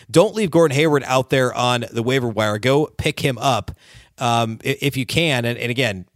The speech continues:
pay attention when the Wolves play the Hornets here in a few games. Uh, maybe, maybe pick him up. Don't start him when you play the Wolves or when your team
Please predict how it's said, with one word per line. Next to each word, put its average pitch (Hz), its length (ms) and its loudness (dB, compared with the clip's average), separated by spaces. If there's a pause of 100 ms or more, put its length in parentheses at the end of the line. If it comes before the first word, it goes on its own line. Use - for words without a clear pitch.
(140)
pay 160 140 0
attention 160 460 0
when 123 80 0
the 120 60 0
Wolves 127 200 0
play 143 140 0
the 120 100 0
Hornets 135 240 0
here 131 80 -2
in 117 80 -2
a 110 40 -4
few 117 160 -8
games. 117 380 -2 (380)
Uh, 113 160 -4
maybe, 170 380 -4 (120)
maybe 208 220 0
pick 202 220 2
him 175 60 4
up. 151 120 2
Don't 165 220 2
start 170 260 2
him 101 200 -4
when 120 120 -2
you 120 80 -2
play 131 180 2
the 117 100 2
Wolves 117 360 -2 (300)
or 127 100 0
when 135 160 2
your 139 140 0
team 123 340 -2